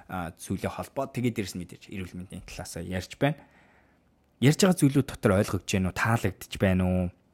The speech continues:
Ийм чиглэлээр яваад ахын зүгээр, эсвэл нөгөө өмнөх подкастын хэлбэрээр өөр өөр сургамжуудынхаа тухай ярьсан дээр үү, та хэд юу гэж бодож байна? Би дараагийн подкастер магадгүй, ам, сонголт гэдэг зүйлийн тухай ярмаар байна. Энэ миний сүүлийн хөтөлбөрөн дээр маш их гарч ирээд байгаа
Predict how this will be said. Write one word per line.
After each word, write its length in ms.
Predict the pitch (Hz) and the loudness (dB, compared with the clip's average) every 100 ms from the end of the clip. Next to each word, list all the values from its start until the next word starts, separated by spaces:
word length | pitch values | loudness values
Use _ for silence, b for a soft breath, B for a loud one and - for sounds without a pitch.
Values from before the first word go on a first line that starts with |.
| _ _ _ _ _ | _ _ _ _ _
Ийм 320 | 113 120 123 | 4 6 6
чиглэлээр 400 | - 101 - 101 | 2 -2 -2 0
яваад 160 | 98 110 | 0 -2
ахын 240 | - 92 | -4 -8
зүгээр, 240 | - 92 90 | -4 -6 -6
эсвэл 240 | - 110 | -6 -4
нөгөө 320 | 107 101 - | 0 -2 -2
өмнөх 320 | 110 113 147 - | -4 0 0 0
подкастын 640 | 92 87 - 87 - 85 | -4 -2 -4 -6 -6 -10
хэлбэрээр 480 | 87 - 92 87 85 B B B B B | -10 -8 -6 -6 -8 B B B B B
өөр 240 | 104 107 98 | -2 0 -2
өөр 80 | - | -4
сургамжуудынхаа 720 | 95 92 90 95 - - 90 | -8 -6 -4 -4 -6 -8 -6
тухай 240 | - 87 | -4 -4
ярьсан 240 | 82 - 90 | -4 -6 -6
дээр 320 | 87 87 82 | -6 -8 -4
үү, 0 | |
та 160 | 92 | -4
хэд 160 | 85 90 | -2 -4
юу 80 | 82 | -8
гэж 80 | 90 | -10
бодож 160 | - | -10
байна? 180 | 92 90 - - - - | -10 -10 -16 -20 -10 -2
Би 80 | 131 | 2
дараагийн 480 | 120 156 190 196 | 4 4 2 -2
подкастер 480 | 135 107 - 95 - | -2 -4 -6 -8 -6
магадгүй, 480 | 87 85 101 87 - | -8 -6 -8 -8 -10
ам, 320 | 101 87 80 _ - - | -8 -8 -12 _ -14 -8
сонголт 400 | - 127 160 - | -4 -2 -2 -4
гэдэг 240 | 104 92 | -8 -8
зүйлийн 320 | - 87 90 | -10 -10 -12
тухай 240 | - 87 85 | -10 -10 -10
ярмаар 320 | 82 82 82 | -10 -12 -14
байна. 120 | B B B B - | B B B B -12
Энэ 100 | 98 95 | -8 -4
миний 160 | 110 | -4
сүүлийн 400 | 104 - 104 98 | -4 -6 -4 -4
хөтөлбөрөн 240 | - - 90 | -6 -8 -8
дээр 160 | 87 | -8
маш 240 | 85 87 - | -10 -10 -8
их 80 | - | -8
гарч 240 | 85 87 | -8 -8
ирээд 160 | 82 - | -12 -8
байгаа 240 | 82 78 | -6 -8